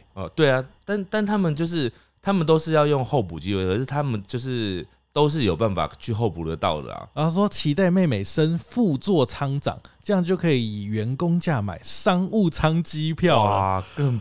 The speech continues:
Speaker 1: 棒。
Speaker 2: 好可怕，好好哦。
Speaker 1: 真的很棒。
Speaker 2: 他说他妹妹啦，妹妹是空姐。
Speaker 1: 对啊，就是，呃，可是好像他这个兄弟姐妹也都有的，这个真的比较少见，因为我听过好像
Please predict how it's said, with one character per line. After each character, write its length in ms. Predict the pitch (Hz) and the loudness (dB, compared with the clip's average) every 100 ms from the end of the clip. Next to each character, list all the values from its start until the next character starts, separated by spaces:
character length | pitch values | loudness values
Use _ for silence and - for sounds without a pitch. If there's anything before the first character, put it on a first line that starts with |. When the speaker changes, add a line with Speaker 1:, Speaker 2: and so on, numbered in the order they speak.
| 98 | 0
Speaker 1:
棒。 240 | 131 113 | 0 2
Speaker 2:
好 240 | 104 226 | 2 4
可 360 | 220 226 208 180 | 2 2 2 2
怕， 240 | 196 214 202 170 | 0 0 0 2
好 260 | 147 180 | 4 4
好 320 | 202 220 190 | 2 2 4
哦。 320 | 127 131 131 120 | 4 2 2 0
Speaker 1:
真 80 | |
的 100 | 123 | -2
很 160 | 113 82 | -2 -2
棒。 340 | 80 95 82 90 - | -2 -2 -2 -8 -10
Speaker 2:
他 100 | 165 | -4
说 80 | |
他 140 | 160 156 | 0 2
妹 220 | 165 117 | 2 -2
妹 200 | 98 67 - | -4 -12 -16
啦， 160 | - 131 _ | -20 -20 _
妹 120 | 139 | -6
妹 140 | 127 101 | -4 -4
是 100 | 104 | -6
空 320 | - 98 95 | -6 -8 -8
姐。 180 | - - 127 _ - | -10 -14 -16 _ -10
Speaker 1:
对 160 | 120 | -2
啊， 140 | 101 92 | -2 -2
就 160 | 143 | -4
是， 180 | 135 127 - - | -6 -8 -10 -6
呃， 160 | 123 131 | -2 -2
可 120 | 127 | -2
是 140 | 160 | -4
好 160 | 269 127 | -2 -2
像 280 | 156 180 175 - _ | 0 -2 -6 -12 _
他 160 | - 180 | -4 -2
这 120 | 185 | 0
个 440 | 156 127 110 101 | 2 2 2 0
兄 300 | 95 170 175 | 0 0 0
弟 120 | 175 | -2
姐 180 | 151 92 | -2 0
妹 160 | 92 117 | 0 0
也 120 | 82 | -2
都 180 | 78 104 | 0 0
有 140 | 104 | 2
的， 120 | 78 | 0
这 100 | 78 | -4
个 100 | 92 | -4
真 140 | 85 92 | -2 -2
的 40 | |
比 80 | 80 | -4
较 120 | 87 | -6
少 240 | 87 71 85 | -6 -8 -8
见， 200 | 98 - - _ | -10 -10 -14 _
因 120 | - | -6
为 60 | 185 | -2
我 60 | 101 | -2
听 260 | 98 147 | -2 -4
过 180 | 151 143 | 0 0
好 120 | 95 | 0
像 200 | 113 165 | -2 -4